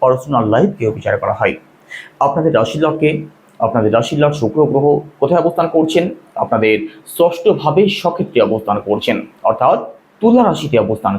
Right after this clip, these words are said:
করছেন। রাশিচক্রের ষষ্ঠ ভাব যদিও শুভ হয় না, তবুও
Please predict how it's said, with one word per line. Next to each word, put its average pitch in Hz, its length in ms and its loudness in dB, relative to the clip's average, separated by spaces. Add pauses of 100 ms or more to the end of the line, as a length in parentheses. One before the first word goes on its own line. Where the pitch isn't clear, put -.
করছেন। 104 260 -2 (920)
রাশিচক্রের 247 640 2
ষষ্ঠ 175 220 2 (140)
ভাব 196 160 4 (180)
যদিও 139 340 4
শুভ 180 160 0 (140)
হয় 160 220 4
না, 160 60 4 (200)
তবুও 127 360 4